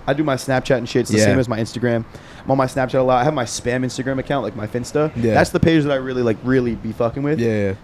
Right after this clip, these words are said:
Speaker 1: 'Cause that's, like, the real, like, that small core group.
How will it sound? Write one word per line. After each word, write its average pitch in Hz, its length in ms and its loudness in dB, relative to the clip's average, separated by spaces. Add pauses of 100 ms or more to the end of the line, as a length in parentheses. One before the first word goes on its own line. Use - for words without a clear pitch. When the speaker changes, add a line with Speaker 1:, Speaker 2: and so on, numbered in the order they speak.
Speaker 1:
'Cause - 100 -6
that's, 160 180 2
like, 160 160 2
the 127 120 2 (100)
real, 131 500 4
like, 113 240 -4
that 123 240 0 (160)
small 127 420 2
core 127 280 0
group. 135 300 0